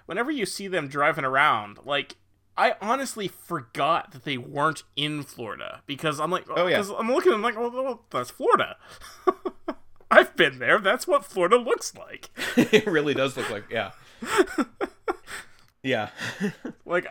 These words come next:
Speaker 1: I've also been to Kentucky. <laughs> And that's
Speaker 2: Kentucky
Speaker 1: not
Speaker 2: doesn't look like that.
Speaker 1: <laughs> No.
Speaker 2: No. <laughs>
Speaker 1: So, like, like, I honestly forg-, like,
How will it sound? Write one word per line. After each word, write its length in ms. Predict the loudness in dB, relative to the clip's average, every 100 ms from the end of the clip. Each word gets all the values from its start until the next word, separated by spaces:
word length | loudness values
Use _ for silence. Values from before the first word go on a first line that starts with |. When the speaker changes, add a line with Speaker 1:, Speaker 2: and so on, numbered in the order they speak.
| 4
Speaker 1:
I've 220 | 6 8
also 260 | 6 6 4
been 220 | 4 0
to 100 | -2
Kentucky. 680 | -4 -4 0 0 0 -14 -16 -8
<laughs> 840 | -6 -6 -8 -8 -10 -14 -4 2
And 200 | 2 2
that's 200 | 0 2
Speaker 2:
Kentucky 260 | 2 2 -2
Speaker 1:
not 40 |
Speaker 2:
doesn't 200 | -4 -4
look 140 | -4
like 200 | -2 -4
that. 220 | -4 -6 -10 -16
Speaker 1:
<laughs> 160 | -6 -2
No. 420 | 2 2 2 -2 -14 -20 -20 -20 -20 -12 -10 -4
Speaker 2:
No. 280 | 0 0 0
<laughs> 40 | -6 -6 -6 -6 -10 -10 -14 -12 -12 -12 -14 -18 -18 -18 -18 -6
Speaker 1:
So, 160 | 0 2
like, 220 | 2 2
like, 160 | -2 4
I 100 | 6
honestly 460 | 6 4 2 -4 -6
forg-, 240 | -6 -6 -2
like, 240 | -2 -2